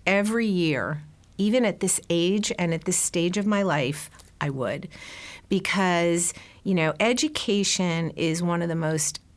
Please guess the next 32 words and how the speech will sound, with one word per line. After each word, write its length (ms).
incredible, 1300
uh, 340
gifts 500
that 200
we 120
get. 340
And, 400
you 100
know, 180
I 120
can 180
remember 320
sitting 260
<laughs> 160
back 220
in 100
school 360
thinking 320
to 80
myself, 400
"What 100
am 80
I 100
ever 140
gonna 180
do 340
with 280
all 240
of 140
this 260
information?" 840
Um, 240